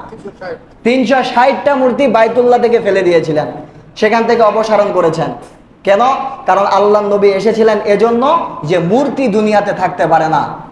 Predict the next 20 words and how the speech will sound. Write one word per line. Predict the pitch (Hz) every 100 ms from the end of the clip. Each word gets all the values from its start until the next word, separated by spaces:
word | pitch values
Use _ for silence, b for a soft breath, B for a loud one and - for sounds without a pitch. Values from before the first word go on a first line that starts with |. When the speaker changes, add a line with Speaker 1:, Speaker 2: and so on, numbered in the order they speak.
| - - - - _ _ -
Speaker 2:
মূর্তি | 180 190 220
দুনিয়াতে | 202 220 233 233 302 339 - - - -
থাকতে | 240 262 254 240
পারে | 220 202
না। | 185 147 - - - -
এই | 214 226
মুফতি | 226 233 233
শরীফুল | 185 220 214 226
ইসলাম | 214 208 208
সাহেব | 180 196 175
যখন | 190 190
ভাস্কর্য | 160 160 190 220 220 202
আর | 226 185 175
মূর্তি | 185 208 214 233
বিরোধী | 214 208 208
একটা | 190 208 180
কথা | 175 220
বলছে | 220 190 196
মসজিদের | 175 180 185 185
মেম্বারে, | 170 175 180 196